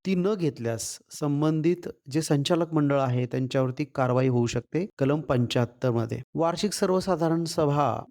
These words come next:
सभासदांची सभा असते. ही सभा संस्थेच्या कारभाराची अंतिम आणि सर्वोच्च प्राधिकरण मानली जाते. म्हणजे ही सभा जी असते ती सार्वभौम असते. इथे घेतलेले निर्णय हे सर्व सभासदांना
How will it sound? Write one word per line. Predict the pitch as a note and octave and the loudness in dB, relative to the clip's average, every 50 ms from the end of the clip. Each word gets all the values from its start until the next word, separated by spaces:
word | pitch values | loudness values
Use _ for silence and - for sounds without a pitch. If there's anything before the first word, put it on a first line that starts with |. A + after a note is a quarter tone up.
| _ - | _ -4
सभासदांची | - - - F3+ D3+ D#3+ E3+ E3+ F3+ F#3 E3+ F3+ F3+ F#3 F3+ E3+ - - G3+ G#3+ - - _ - | -2 0 2 2 2 2 2 2 0 0 2 2 0 0 -2 -4 -4 -4 -4 -4 -4 -8 _ -12
सभा | - - D3 C3 C3+ D3+ | -2 0 0 2 2 2
असते. | D3+ D3 - - _ E3 E3+ | 2 0 -2 -4 _ -4 -4
ही | - - - _ _ - G3+ | -4 -6 -10 _ _ -2 -2
सभा | F#3 - - F#3+ E3 E3 F3 D#3+ A#2+ G2+ - - _ _ | 0 2 2 2 4 4 4 4 2 2 0 -6 _ _
संस्थेच्या | - - D3+ D3 C#3+ - - D#3 D#3 D3 E3 E3 | -4 -2 0 0 0 0 -2 -4 -2 -2 -2 -4
कारभाराची | D#3+ - D3 C#3+ C#3 C3 C#3 C#3+ D3 D3 C#3+ C#3+ - - E3+ F3+ F3+ - _ - | -2 0 0 0 0 2 2 2 2 2 0 0 -2 -2 0 -2 -2 -6 _ -2
अंतिम | - D#3+ E3 F3 E3 E3+ G3+ G#3 G3+ | 0 2 2 2 0 0 0 0 2
आणि | G3 F#3+ A3 A3 | 2 2 2 0
सर्वोच्च | - - F#3+ E3 F3 F#3 F#3 - _ - - F3+ D#3 - - - _ _ _ | 0 0 0 2 2 0 0 -2 _ -2 0 0 0 0 -2 -10 _ _ _
प्राधिकरण | - D#3 D3+ D3 C#3+ D3+ C3+ D3 D3+ D3+ D#3 | 0 0 0 2 0 0 2 2 2 2 4
मानली | D3+ C#3 B2+ B2 B2+ | 2 2 4 2 2
जाते. | A2 A2+ A2 G#2 - A2+ B2 | 2 0 -2 -2 -4 -4 -2
म्हणजे | B2+ B2+ C3 C#3 D3 E3 F3+ | 0 0 0 0 0 0 -2
ही | - - - - D#3 C3+ D#3 E3+ | -2 -4 -4 -4 -2 0 0 -2
सभा | - - - C3+ B2+ C#3 D3 D3+ | 0 0 0 2 2 2 2 2
जी | D3 D3+ D#3 | 2 0 0
असते | D3+ C3+ - - D#3+ E3 | 0 0 -2 -4 -4 -4
ती | D#3+ F3 G#3 G#3 | -2 -2 -4 -4
सार्वभौम | - - - E3+ D#3 E3 E3+ F#3 F#3 D#3+ E3+ F#3 F#3+ F3 D#3+ | -4 -2 0 0 2 2 2 2 2 2 2 2 2 2 0
असते. | C3+ - - - A#2+ G#2+ - _ | -2 -2 -6 -10 -10 -12 -10 _
इथे | D3 D3 C#3 - E3 E3+ F3 - - - - - - - - | -6 -6 -2 0 2 2 2 0 -2 -6 -14 -16 -16 -14 -8
घेतलेले | C3 B2 C#3 C#3 C3 C3+ C#3 D3 D3 D3 D#3 D#3 | -2 0 0 0 0 0 0 0 2 2 2 2
निर्णय | D#3 D3 C#3 C#3+ D3 D3 D#3 D3 C3+ A#2 A#2 A2 - - | 2 2 2 2 2 2 2 2 0 0 -2 -6 -10 -10
हे | B2 C3+ C#3+ | -8 -8 -6
सर्व | - - D#3 D#3 E3 E3+ | -4 -2 0 0 0 -2
सभासदांना | D#3+ - C#3 A#2+ A#2+ A#2 - - B2 A#2 B2+ B2+ C#3 E3+ G#3 | -2 -2 -2 -2 -2 -2 -2 -2 0 0 0 0 0 -2 -2